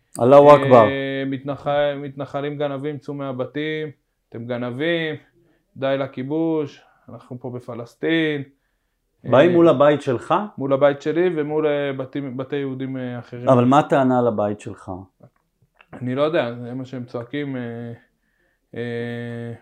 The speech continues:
Speaker 2: הטענה היא כנראה כי לפני חמש עשרה שנה, אני לא יודע, אני לא יודע אפילו את הסיפור מה היה בדיוק, אז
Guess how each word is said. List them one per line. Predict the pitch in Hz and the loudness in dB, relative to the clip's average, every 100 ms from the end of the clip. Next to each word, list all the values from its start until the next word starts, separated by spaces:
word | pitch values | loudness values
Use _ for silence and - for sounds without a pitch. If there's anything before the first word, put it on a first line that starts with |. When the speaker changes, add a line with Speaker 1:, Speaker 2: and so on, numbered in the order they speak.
| _ _ _ - | _ _ _ -20
Speaker 2:
הטענה | - 123 135 | -6 -4 -2
היא | 143 165 | -2 -2
כנראה | 170 170 170 165 160 | -2 -2 -2 -4 -6
כי | 131 | -10
לפני | 123 - 160 | -10 -6 -6
חמש | 147 127 135 | -4 -6 -8
עשרה | - | -6
שנה, | 151 156 170 208 185 165 147 | -6 -6 -4 -2 -2 -2 -4
אני | 127 127 | -6 -6
לא | |
יודע, | 143 147 151 | -6 -2 -2
אני | 131 127 127 | -2 -6 -6
לא | 131 | -4
יודע | 143 147 | 0 -2
אפילו | - 143 | -2 -8
את | 135 | -10
הסיפור | 127 131 123 135 | -12 -12 -10 -8
מה | 135 131 | -6 -6
היה | 131 | -8
בדיוק, | 143 180 185 | -8 -8 -8
אז | 131 | -8